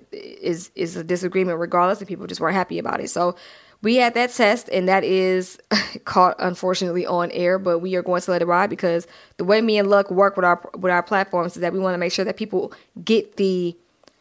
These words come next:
the quote unquote real. I know real is such a cliche thing to say, but we wanna make sure that people get live, raw, and direct footage from our interview, and that's pretty much as live,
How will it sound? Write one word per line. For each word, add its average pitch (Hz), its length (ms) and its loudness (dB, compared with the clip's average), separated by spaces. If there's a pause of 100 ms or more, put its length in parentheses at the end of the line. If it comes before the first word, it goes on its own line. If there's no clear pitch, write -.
(300)
the 202 100 2
quote 233 200 4
unquote 202 320 2
real. 220 380 4
I 185 60 0
know 196 100 4
real 190 260 2
is 180 100 -2
such 196 140 -6
a 180 80 -4
cliche 202 500 -2
thing 190 200 -2
to 170 80 -4
say, 190 240 2
but 175 160 2
we 196 80 -2
wanna 202 220 2
make 190 120 2
sure 202 140 0
that 180 140 0
people 196 180 -6
get 180 180 0
live, 180 340 4
raw, 180 180 6
and 175 80 0
direct 175 500 2 (340)
footage 190 360 2
from 175 320 -2
our 170 280 2
interview, 175 440 -2
and 175 160 -4
that's 170 180 0
pretty 196 220 0
much 170 180 -2
as 170 220 -2
live, 165 380 4